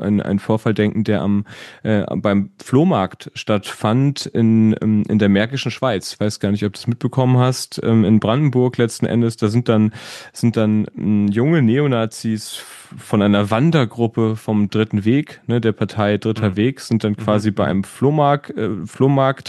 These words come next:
Speaker 1: einge-, einge-, äh, d-, ähm, tingelt und haben dann irgendwie angefangen, ähm, der rechte Parolen zu skandieren. Und da hat dann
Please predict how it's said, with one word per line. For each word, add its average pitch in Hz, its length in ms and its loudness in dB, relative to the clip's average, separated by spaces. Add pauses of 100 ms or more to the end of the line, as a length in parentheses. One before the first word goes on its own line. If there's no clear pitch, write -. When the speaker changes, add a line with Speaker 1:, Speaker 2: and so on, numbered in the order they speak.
Speaker 1:
einge-, 127 460 2 (460)
einge-, 127 300 2
äh, 101 360 -2
d-, - 260 -4
ähm, 104 320 0
tingelt 139 420 2
und 117 120 -2
haben 117 160 0
dann 113 160 0
irgendwie 110 280 -2
angefangen, 113 640 -2
ähm, 107 520 -2
der 107 140 -6
rechte 113 240 -6
Parolen 127 360 0
zu - 160 -6
skandieren. 131 760 0
Und 110 160 -4
da 107 60 -4
hat 113 160 -6
dann 113 240 0